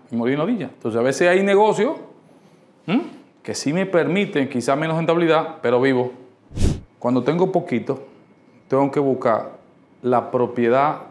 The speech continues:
más chiquita, el terreno más chiquito en la mejor zona que mi bolsillo pueda comprar. Vuelvo a repetir, tengo que dedicar mucho de mi tiempo de ustedes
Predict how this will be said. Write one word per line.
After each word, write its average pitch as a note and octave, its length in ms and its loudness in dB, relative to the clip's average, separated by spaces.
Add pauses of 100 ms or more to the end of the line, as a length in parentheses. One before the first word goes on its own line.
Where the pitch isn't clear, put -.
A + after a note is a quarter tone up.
(120)
más C3+ 400 -2 (240)
chiquita, E3 720 -6 (1300)
el D3 180 0
terreno E3+ 400 2
más A3 260 0
chiquito A#3 720 -2 (380)
en D#3 240 0
la D#3 120 4
mejor D#3+ 520 0
zona C#4 600 -2 (340)
que D#3+ 140 -4
mi D#3+ 120 -4
bolsillo G#3+ 600 -2 (360)
pueda F3+ 440 0
comprar. A2+ 500 -4 (1080)
Vuelvo C3+ 340 2
a - 20 4
repetir, D#3+ 480 0 (880)
tengo B3+ 300 4
que A#3+ 100 4
dedicar F#3+ 440 4
mucho C4 340 6
de A#3 80 4
mi F#3+ 120 2
tiempo E3+ 500 2
de D3+ 60 4
ustedes C#3+ 280 4